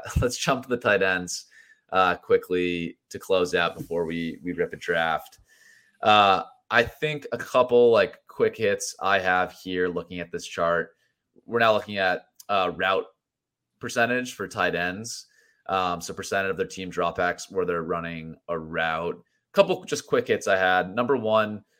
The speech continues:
like, I think there's been some concern about the Mark Andrews stuff, but his role has still been really strong upon his return. And even though, like, we haven't seen those ceiling games we saw early in the year,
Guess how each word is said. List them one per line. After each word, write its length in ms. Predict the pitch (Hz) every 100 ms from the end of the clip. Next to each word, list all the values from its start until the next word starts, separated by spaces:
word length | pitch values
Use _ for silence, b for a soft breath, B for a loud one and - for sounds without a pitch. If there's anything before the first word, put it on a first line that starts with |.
| _ -
like, 120 | 107
I 60 | 113
think 120 | 135
there's 140 | 131
been 220 | 131 131
some 220 | 131 - 110
concern 420 | 107 - 98 95
about 200 | 95 -
the 60 |
Mark 320 | 90 90 90 -
Andrews 760 | 87 87 85 87 87 87 - -
stuff, 640 | - - 92 87 82 - _
but 400 | 87 90 85 82 _ _ _ -
his 180 | 175 123
role 340 | 120 113 110
has 120 | 101
still 180 | - 101
been 140 | 98
really 200 | 90 90
strong 640 | 87 - 87 87 87 87 85
upon 300 | - 87 87
his 200 | 85 82
return. 640 | 82 87 82 82 85 85 _ _ _ _
And 220 | 92 92 90
even 260 | 104 104
though, 200 | 101 98
like, 180 | 92 87
we 80 | 98
haven't 220 | 92 87
seen 120 | -
those 200 | 92 82
ceiling 260 | - 113 107
games 200 | 104 95
we 80 | 92
saw 300 | - 87 85
early 280 | 92 95 92
in 80 | 87
the 100 | 90
year, 480 | 87 87 85 82